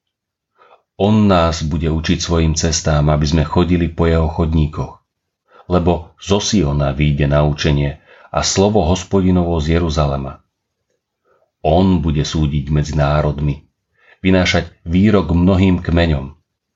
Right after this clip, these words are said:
Prekujú svoje meče na pluhové radlice a svoje oštepy na vinárske nože. Národ nepozdvihne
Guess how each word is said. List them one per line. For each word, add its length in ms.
Prekujú 560
svoje 320
meče 320
na 240
pluhové 480
radlice 680
a 80
svoje 240
oštepy 640
na 320
vinárske 640
nože. 400
Národ 560
nepozdvihne 960